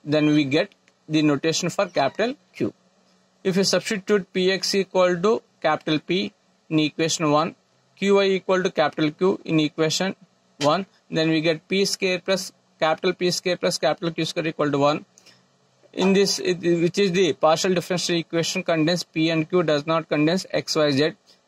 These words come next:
Hence, we said that it belongs to the standard form one. According to the working rule,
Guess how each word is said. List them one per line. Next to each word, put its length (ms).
Hence, 280
we 100
said 320
that 200
it 140
belongs 320
to 100
the 80
standard 380
form 320
one. 280
According 440
to 80
the 100
working 480
rule, 280